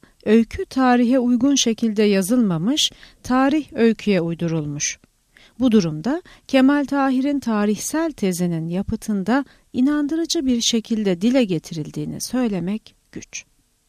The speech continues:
Onun için Devlet Ana'yı tartışmak üzere yapılan bir açık oturumda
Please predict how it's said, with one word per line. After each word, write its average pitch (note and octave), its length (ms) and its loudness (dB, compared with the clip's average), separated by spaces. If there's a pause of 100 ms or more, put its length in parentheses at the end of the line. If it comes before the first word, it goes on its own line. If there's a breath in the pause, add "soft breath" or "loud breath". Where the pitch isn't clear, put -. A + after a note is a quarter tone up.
(260 soft breath)
Onun F4+ 300 2
için C4 380 0 (260 loud breath)
Devlet C4 400 2
Ana'yı A3 460 -2
tartışmak G#3 680 -4
üzere F#3+ 320 0
yapılan F#3 560 -2
bir E3+ 180 -2
açık - 300 -2
oturumda A3+ 640 -4